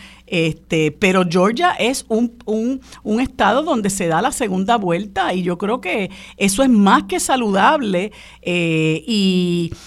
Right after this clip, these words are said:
y los que hablan de procesos democráticos deberían empezar por decir, "Caramba, no es justo que una persona que no tiene el favor de la mayoría del pueblo gobierne el pueblo", este, y promover reformas verdaderamente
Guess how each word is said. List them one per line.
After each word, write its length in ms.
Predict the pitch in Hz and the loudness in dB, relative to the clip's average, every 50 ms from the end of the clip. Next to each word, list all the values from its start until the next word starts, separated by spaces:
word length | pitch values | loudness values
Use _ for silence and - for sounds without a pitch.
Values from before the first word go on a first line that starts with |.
| - - _ | -20 -14 _
y 120 | - 196 190 | -2 0 2
los 160 | 185 196 196 | 2 2 0
que 220 | 196 196 190 185 | 0 2 4 6
hablan 400 | 175 202 247 294 320 320 320 320 | 6 6 4 4 2 2 2 2
de 100 | 302 285 | 0 0
procesos 500 | - 240 240 240 - 254 247 - 269 226 | -2 -2 -4 -2 -2 -2 -2 -2 -2 0
democráticos 1040 | 226 262 247 240 233 202 - 247 285 330 339 339 - 226 190 196 202 190 196 185 180 | 2 2 2 2 0 0 0 0 0 0 0 0 -2 -6 -4 0 0 0 0 0 0
deberían 540 | 180 202 185 185 180 165 170 175 175 190 247 | 0 0 2 2 0 0 2 0 0 2 0
empezar 720 | 294 349 320 - 294 269 - - 190 175 247 311 370 - - _ | 0 -2 0 -2 -2 -2 0 0 0 2 2 0 -2 -6 -12 _
por 200 | - 240 214 190 | -2 0 0 2
decir, 400 | 185 190 185 190 202 214 208 - | 2 0 0 0 0 0 -2 0
"Caramba, 580 | - 185 170 165 175 214 269 302 349 330 208 147 - - - - - - - | 0 -2 0 2 2 2 2 4 4 2 2 0 -4 -14 -20 -20 -20 -12 -4
no 280 | - 190 196 202 233 285 | 2 4 4 6 6 4
es 60 | 339 - | 4 4
justo 640 | - 254 285 311 - - - - 180 151 135 135 - - - - _ _ - - - | 4 2 2 2 0 -2 -4 -6 -4 -4 -4 -6 -14 -20 -20 -20 _ _ -20 -6 2
que 140 | - 214 196 | 2 4 4
una 280 | 196 220 240 262 254 | 4 4 2 2 2
persona 400 | 262 233 202 - 226 196 185 180 | 0 -2 -2 0 0 0 0 0
que 100 | 170 185 | 0 0
no 120 | 190 208 208 | 0 0 -2
tiene 200 | - 214 190 180 | -2 0 0 0
el 80 | 165 | 0
favor 380 | - - 170 165 170 196 226 247 | 0 2 2 4 4 2 0 2
de 100 | 240 220 | 0 0
la 100 | 190 175 | 2 2
mayoría 440 | 170 170 165 165 170 180 202 214 226 | 2 2 2 2 2 4 4 4 2
del 100 | 240 202 | 2 0
pueblo 380 | 190 311 330 339 320 233 190 | -2 0 0 2 2 2 2
gobierne 420 | 180 170 165 170 180 196 240 269 294 | 2 2 2 2 2 2 2 0 0
el 80 | 302 | -2
pueblo", 520 | 294 - 349 247 220 214 202 208 208 202 - - - - - - - - - | -4 -4 -4 -4 -2 -2 -4 -6 -6 -8 -12 -20 -20 -20 -20 -20 -20 -12 -6
este, 480 | 175 170 170 165 - - 190 170 170 - | -4 -4 -4 -4 -4 -4 -2 -2 -2 -2
y 140 | 226 226 208 | -2 -2 -2
promover 800 | 190 196 196 185 175 175 170 160 156 160 156 165 214 269 320 - - - - | 0 2 2 2 2 2 0 2 2 4 4 4 4 2 0 -4 -8 -8 -2
reformas 540 | 202 196 196 196 196 190 208 247 277 285 277 - | -2 -2 -2 0 -2 -2 0 0 -2 -2 -4 -6
verdaderamente 1300 | 214 196 185 180 214 208 190 190 180 190 170 170 180 190 226 247 262 247 247 269 285 285 - 311 302 311 | -8 -4 0 2 4 4 2 2 2 0 0 2 0 0 2 2 0 0 -2 -2 -4 -2 0 0 0 0